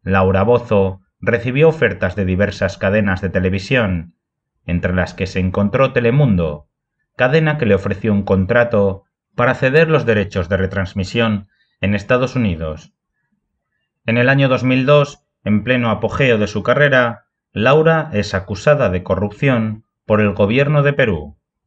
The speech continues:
Entre las acusaciones se encontraba haber recibido dinero ilícito por parte del régimen de Alberto Fujimori.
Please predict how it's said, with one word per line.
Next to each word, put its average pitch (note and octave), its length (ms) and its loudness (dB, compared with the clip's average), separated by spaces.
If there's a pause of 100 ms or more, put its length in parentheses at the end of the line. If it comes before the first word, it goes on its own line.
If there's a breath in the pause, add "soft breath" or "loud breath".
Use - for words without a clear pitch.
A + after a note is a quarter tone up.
(500)
Entre F#2+ 300 0
las F#2+ 180 -2
acusaciones A2 680 -2
se A2 80 -2
encontraba G#2 640 0
haber G2 280 2
recibido C3 540 -2
dinero E2+ 600 -4
ilícito G2 840 -4 (300)
por A2+ 260 -2
parte D3 320 0
del F2 160 0
régimen F#2+ 520 -2
de E2+ 80 -2
Alberto G#2+ 440 -2
Fujimori. F2+ 720 -6